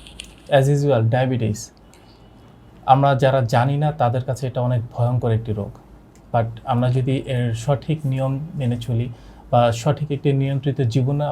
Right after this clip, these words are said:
যাপন করি, ডায়াবেটিস কিন্তু যেমন, আহ, সহজেই আপনার, আহ, নিয়ন্ত্রণে রাখা যায়, ঠিক তেমনি পিএলআইডি বলেন বা পিআইডি বলেন, এই ধরনের যে, যে ধরনের সমস্যাগুলো হয়,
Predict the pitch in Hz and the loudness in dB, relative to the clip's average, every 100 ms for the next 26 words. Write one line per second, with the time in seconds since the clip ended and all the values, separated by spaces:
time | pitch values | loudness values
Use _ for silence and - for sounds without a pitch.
0 | 131 123 117 123 120 117 202 - - - | 0 -2 0 -4 -2 -2 -2 -6 -20 -10
1 | - 131 131 139 - 139 147 135 131 135 | 2 4 4 -2 -2 -6 -2 0 0 0
2 | 135 - 127 117 113 113 117 139 139 143 | -6 -6 -2 0 2 0 0 0 0 -2
3 | 139 123 - 127 120 113 117 - - 127 | 0 -2 -2 0 0 -2 -10 -20 -10 -4
4 | 113 117 127 123 127 127 120 113 131 117 | 0 0 0 0 0 0 0 0 -4 -4
5 | 120 - - - - - 196 190 170 156 | -4 -6 -20 -20 -20 0 2 2 2 4
6 | 131 107 110 - - - - - - - | 4 2 -2 -12 -20 -20 -20 -20 -20 -18
7 | - - 156 151 147 147 147 135 135 135 | -12 4 6 6 4 2 0 -2 -4 -4
8 | 135 131 131 127 120 120 107 107 131 156 | -4 -2 -2 -2 0 0 0 0 -2 -6
9 | - - - 143 135 143 147 135 - 123 | -16 -18 0 0 2 0 0 -4 -4 -2
10 | 120 113 120 120 123 127 123 - 120 113 | -2 -4 -2 -2 0 -2 -2 -2 -4 -2
11 | 117 117 120 110 113 | -4 -2 -2 0 0